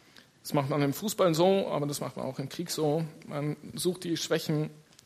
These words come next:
und Stärken, man guckt, wo kann man sich wehren. Und bei der Sünde ist es ähnlich, wie Jakobus es beschreibt, und der Bibeltext, den habt ihr gleich vorne.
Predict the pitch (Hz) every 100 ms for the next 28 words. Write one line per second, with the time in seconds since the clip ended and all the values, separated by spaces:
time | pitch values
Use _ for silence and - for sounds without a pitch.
0 | _ _ _ _ 147 139 - 135 - 156
1 | 143 139 - 175 - 143 143 160 147 147
2 | 135 - - - 151 156 156 165 156 170
3 | 180 - - - - - - - 175 165
4 | 170 180 240 196 180 180 - - 185 196
5 | 180 185 175 170 208 185 170 151 - -
6 | - 160 - 170 185 170 160 165 180 165
7 | 151 - 160 147 143 - - 139 - -
8 | 151 151 151